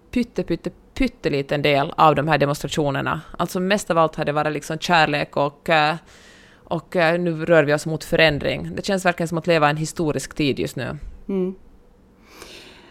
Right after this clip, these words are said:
Speaker 2: Men
Speaker 1: Jag
Speaker 2: det
Speaker 1: undrar faktiskt, igår satt vi i parken på, hade en picknick och då kom det, alltså för polisen har ju fått otroligt mycket kritik.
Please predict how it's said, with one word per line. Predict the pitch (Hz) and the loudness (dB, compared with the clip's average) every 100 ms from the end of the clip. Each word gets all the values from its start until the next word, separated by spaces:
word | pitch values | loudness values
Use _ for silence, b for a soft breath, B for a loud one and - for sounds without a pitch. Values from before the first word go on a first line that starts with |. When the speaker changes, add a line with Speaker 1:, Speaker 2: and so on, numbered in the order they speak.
| _ | _
Speaker 2:
Men | 214 | 2
Speaker 1:
Jag | |
Speaker 2:
det | 247 | 6
Speaker 1:
undrar | 254 202 | 6 6
faktiskt, | 190 185 185 | 4 2 0
igår | 196 | 2
satt | 196 180 180 | 4 4 2
vi | |
i | 170 | 4
parken | 185 180 151 139 | 4 4 0 0
på, | 156 | 0
hade | 143 165 165 | 0 2 0
en | 160 | 0
picknick | 196 175 151 151 | -2 -2 -4 -4
och | 165 | -4
då | |
kom | - 185 | -2 -2
det, | 165 160 B B | 0 0 B B
alltså | - - | -12 -4
för | 170 | -2
polisen | 170 196 190 151 | 2 2 2 0
har | 139 | -2
ju | |
fått | 143 147 - | -4 -6 -6
otroligt | 165 - 170 131 | -4 0 0 -2
mycket | - 135 - | -4 -8 -10
kritik. | 143 139 131 - | -6 -2 -2 -2